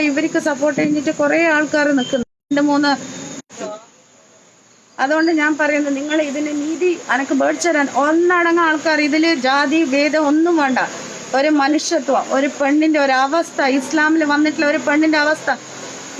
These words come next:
ഇ-, ഇത്ര കഠോരാണെങ്കിലും ഞാനിത് പോരാടി തീരും. ഞാൻ, ആ, ഈ ചില ആൾക്കാർ ചോദിക്കുന്നത്, "ഇവിടെ ഇന്നും മരിച്ചിട്ടില്ലേ അന്ന് ഫ്രൈഡേ മിട്ടത്?" ഈ പറഞ്ഞ ആണുങ്ങള്, നട്ടലുള്ള ആണെങ്കിലും അവൻ എൻ്റെ മുമ്പിൽ വന്ന് ചോദിക്കണത്, "നീ മരിച്ചിട്ടില്ലേന്ന്?" അപ്പൊ അവനുള്ള ഉത്തരം ഞാൻ കൊടുക്കും.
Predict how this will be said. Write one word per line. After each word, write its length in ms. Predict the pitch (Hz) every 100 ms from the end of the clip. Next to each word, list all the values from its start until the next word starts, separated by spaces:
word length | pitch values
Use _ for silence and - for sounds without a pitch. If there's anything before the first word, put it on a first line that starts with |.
| 302
ഇ-, 180 | 285 - -
ഇത്ര 240 | 311 - 392 392
കഠോരാണെങ്കിലും 680 | 339 330 349 349 330 320 285 269
ഞാനിത് 360 | 269 302 311 302 269
പോരാടി 460 | 277 302 302 311 320 -
തീരും. 420 | - 285 320 330 262 - 247
ഞാൻ, 160 | 269 311 247
ആ, 20 | 262 262
ഈ 40 | 294 277
ചില 180 | 285 294
ആൾക്കാർ 220 | 311 320 302
ചോദിക്കുന്നത്, 320 | 311 320 311
"ഇവിടെ 120 | 339 403
ഇന്നും 160 | 359 349
മരിച്ചിട്ടില്ലേ 500 | 302 294 - 330 339 311
അന്ന് 140 | 311 285
ഫ്രൈഡേ 320 | 285 294 311 320
മിട്ടത്?" 340 | 285 254 262 165 - - - - 302
ഈ 20 | 330
പറഞ്ഞ 240 | 330 311 339 320
ആണുങ്ങള്, 400 | 320 330 320 302 233 - 277
നട്ടലുള്ള 540 | 294 - 370 349 339 311 285
ആണെങ്കിലും 500 | 311 339 359 339 330 311
അവൻ 100 | 302
എൻ്റെ 140 | 302 311
മുമ്പിൽ 220 | 302 294 294
വന്ന് 140 | 285 277
ചോദിക്കണത്, 480 | 277 269 262 247 208 185 -
"നീ 80 | 277 302
മരിച്ചിട്ടില്ലേന്ന്?" 680 | 294 - 330 302 262 220 190 240
അപ്പൊ 160 | - 294
അവനുള്ള 320 | 294 302 302 285
ഉത്തരം 260 | 277 277 277
ഞാൻ 100 | 254 247
കൊടുക്കും. 280 | 220 202